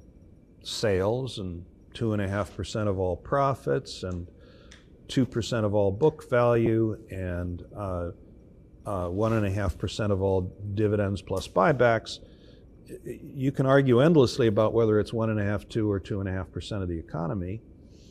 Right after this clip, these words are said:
or you could just take an average of those. And if you take an average of those, you get a crude, approximate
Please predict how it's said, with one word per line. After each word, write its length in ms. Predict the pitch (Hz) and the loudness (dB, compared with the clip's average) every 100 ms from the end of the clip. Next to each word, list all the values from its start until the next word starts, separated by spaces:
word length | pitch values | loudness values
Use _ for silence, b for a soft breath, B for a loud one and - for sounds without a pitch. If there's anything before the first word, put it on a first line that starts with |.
| B - - | B -20 0
or 140 | 175 | 4
you 100 | 160 | 4
could 140 | 151 131 | 4 2
just 200 | 135 - | 0 2
take 160 | 120 | 0
an 80 | 107 | 0
average 320 | 95 92 87 | 0 0 -2
of 100 | 78 | -6
those. 360 | 80 - - - - - - - - - - - | -8 -10 -16 -18 -20 -20 -20 -20 -20 -20 -18 -12
And 100 | 127 | -10
if 100 | 165 | -6
you 60 | |
take 180 | 180 156 | -4 -2
an 80 | 123 | 0
average 320 | 117 117 110 | 2 0 0
of 100 | 107 | 2
those, 260 | 104 95 110 | 2 2 -2
you 80 | |
get 200 | 101 104 | -2 -2
a 40 | 98 | -2
crude, 680 | - - 113 113 117 - - - | -6 -2 0 2 2 -2 -8 -12
approximate 840 | - - 120 107 - - 107 104 | -12 -2 2 2 0 -6 -2 -2